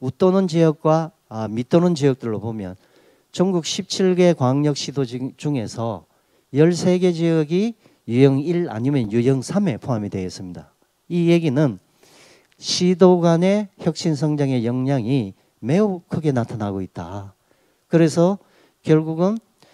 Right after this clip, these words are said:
어, 많은 지역들이 유형 일을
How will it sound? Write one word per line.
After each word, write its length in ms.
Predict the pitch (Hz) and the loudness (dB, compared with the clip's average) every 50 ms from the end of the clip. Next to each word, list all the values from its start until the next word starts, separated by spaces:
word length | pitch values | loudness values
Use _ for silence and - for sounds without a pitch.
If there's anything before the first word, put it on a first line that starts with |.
| _ _ _ _ _ _ _ | _ _ _ _ _ _ _
어, 240 | - 123 120 113 113 | -4 -2 0 0 0
많은 380 | 110 117 123 143 156 165 170 165 | 0 0 0 2 2 2 0 0
지역들이 720 | 143 151 156 156 156 143 _ - 151 156 160 156 131 107 | 0 2 2 2 2 0 _ -6 -2 -2 0 -2 -2 -4
유형 380 | 110 123 131 143 151 156 151 170 | -4 0 4 4 6 4 4 2
일을 440 | - 233 208 226 196 139 101 95 | -2 0 4 4 4 4 2 -2